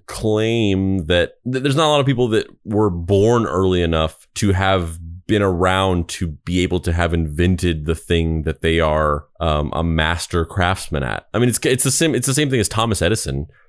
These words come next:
Like, what other inventors do you know about? There, there, like, name a f-, five inventors off the top of your head, other than, other than, other than Lonnie Johnson.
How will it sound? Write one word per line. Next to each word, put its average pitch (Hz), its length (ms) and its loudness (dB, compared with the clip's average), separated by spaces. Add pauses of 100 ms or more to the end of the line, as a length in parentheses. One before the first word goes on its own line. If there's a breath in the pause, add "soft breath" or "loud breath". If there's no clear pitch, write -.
Like, 92 400 0
what 107 180 4
other 156 220 4
inventors 90 880 0
do 85 140 -6
you 82 100 0
know 76 200 0
about? 71 440 -6 (760)
There, - 160 0 (320)
there, 113 160 0 (260)
like, 95 180 0
name 110 560 2
a - 280 -4
f-, - 260 -8 (240)
five 107 480 0
inventors 92 1040 0
off 90 160 -4
the - 80 -8
top 95 240 -2
of 87 80 -2
your 87 100 2
head, 82 460 0
other 101 300 2
than, - 100 0
other 107 280 2
than, 92 160 -2 (120)
other 110 240 2
than 104 80 2
Lonnie 95 340 2
Johnson. 80 640 -2